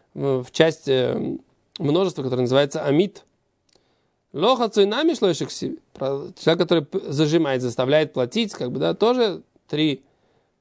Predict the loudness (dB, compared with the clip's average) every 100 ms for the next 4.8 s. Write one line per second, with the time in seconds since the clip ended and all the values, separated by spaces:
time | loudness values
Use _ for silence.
0 | _ _ -6 -2 0 0 0 0 0 2
1 | 2 0 -2 -4 -2 2 4 2 0 -4
2 | -6 -6 -2 0 -2 -8 _ _ _ _
3 | _ _ _ -14 -8 -6 -2 -2 4 4
4 | 4 0 -2 -2 -2 -2 -4 -8